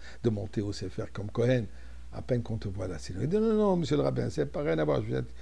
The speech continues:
j'ai pas l'intention de devenir religieux, mais tout simplement, je vais garder ma tradition. Mon père était Kohen, mon, mon grand-père était Kohen, toute ma famille était Kohen, je veux moi aussi être Kohen. » Être Kohen, c'est quoi ? C'est pas un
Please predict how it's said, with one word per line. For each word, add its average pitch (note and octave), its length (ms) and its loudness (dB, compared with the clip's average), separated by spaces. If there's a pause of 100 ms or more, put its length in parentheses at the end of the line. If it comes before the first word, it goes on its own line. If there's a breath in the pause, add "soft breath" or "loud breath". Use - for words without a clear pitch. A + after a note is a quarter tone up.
j'ai - 140 0
pas E3+ 120 0
l'intention D#3 460 0
de C#3 80 -2
devenir C#3+ 320 -2
religieux, C3+ 400 0
mais A#2 100 -2
tout B2+ 140 -6
simplement, D#3 540 -2 (200 loud breath)
je - 120 2
vais F3 60 8
garder E3+ 340 4
ma D3 120 2
tradition. D3+ 640 -2 (500 loud breath)
Mon E3+ 100 10
père F#3 260 6
était F3 240 6
Kohen, F3+ 240 6
mon, D#3+ 160 2
mon D#3 380 0
grand-père D#3+ 420 2
était C#3+ 200 2
Kohen, E3 300 -2
toute - 240 -6
ma F#3 160 2
famille E3+ 360 0
était D#3+ 200 0
Kohen, E3+ 240 2
je C#3 100 0
veux F#3 140 8
moi E3 140 6
aussi C#3 220 0
être - 260 -6
Kohen. » - 260 -12 (920 loud breath)
Être A#3 340 2
Kohen, E3+ 480 2
c'est - 200 -4
quoi ? A#2 240 -6
C'est - 180 -6
pas G3+ 220 -6
un F2 100 -8